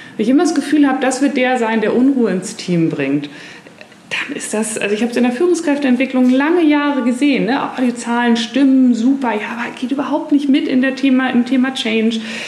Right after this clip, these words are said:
führt seine Leute extrem eng, null entwickelnd und, und, und. Und du hast eine hohe Fluktuation da drin,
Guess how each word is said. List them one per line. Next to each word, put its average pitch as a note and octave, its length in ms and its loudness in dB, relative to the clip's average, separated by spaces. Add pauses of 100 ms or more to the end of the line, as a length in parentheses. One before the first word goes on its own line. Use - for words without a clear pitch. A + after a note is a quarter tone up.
(160)
führt D4 240 0
seine B3+ 280 0
Leute A#3+ 340 0
extrem - 640 0
eng, A#3+ 800 2
null C#4+ 260 4
entwickelnd B3 640 2
und, B3 220 0
und, A#3 180 0
und. C4+ 340 2 (680)
Und A#3 140 2
du B3 100 4
hast B3 140 0
eine A#3+ 120 4
hohe D#4+ 180 4
Fluktuation B3+ 640 2
da G#3 120 2
drin, F#3 440 0